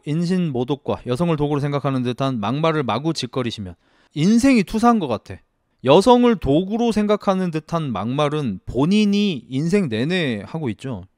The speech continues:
용찬우는 뭐 레드필 코리아도 좀 비슷해 져가고 있는데 조금 다른 건 레드필 코리아는 굉장히 여미새 같은 느낌입니다. 진짜 여자에 미쳐있는 사람인 것 같은 느낌이라면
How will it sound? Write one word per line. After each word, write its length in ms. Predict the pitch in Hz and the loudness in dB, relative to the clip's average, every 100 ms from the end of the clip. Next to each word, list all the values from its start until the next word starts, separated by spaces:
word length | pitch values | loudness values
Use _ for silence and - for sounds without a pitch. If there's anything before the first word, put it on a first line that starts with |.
| _ _ - | _ _ -4
용찬우는 840 | 151 185 226 214 196 208 180 101 - _ - | -2 4 4 6 4 4 2 -2 -8 _ -10
뭐 240 | 127 127 | -2 0
레드필 360 | 107 147 190 226 | 2 2 2 -2
코리아도 420 | - 196 190 165 | 2 4 4 2
좀 160 | 156 135 | -4 -4
비슷해 320 | 151 - 190 | -6 0 0
져가고 520 | - 123 160 160 131 | 0 0 2 2 0
있는데 420 | 107 110 117 123 - _ _ | -2 -2 -4 -4 -6 _ _
조금 260 | - 269 269 | -4 0 2
다른 280 | 135 156 170 | 4 4 4
건 260 | 175 107 - - | 2 0 -6 2
레드필 440 | 147 185 - 240 | 2 2 0 0
코리아는 460 | 220 214 214 208 165 | 4 4 6 4 0
굉장히 460 | 139 190 233 170 | 0 2 2 2
여미새 400 | 113 139 240 247 | 2 4 4 4
같은 300 | 220 196 185 | 4 2 0
느낌입니다. 500 | 131 123 110 95 85 85 | -2 -2 -4 -4 -8 -8
진짜 160 | 127 | -4
여자에 420 | 110 131 160 202 127 | 2 2 4 2 2
미쳐있는 720 | 135 - - 269 240 214 190 | -4 -4 -2 2 4 4 2
사람인 380 | 180 175 165 147 | 2 2 0 -2
것 80 | |
같은 240 | 139 123 117 | -2 -2 -6
느낌이라면 680 | 107 123 107 104 123 127 | -4 -4 -4 -4 -4 -4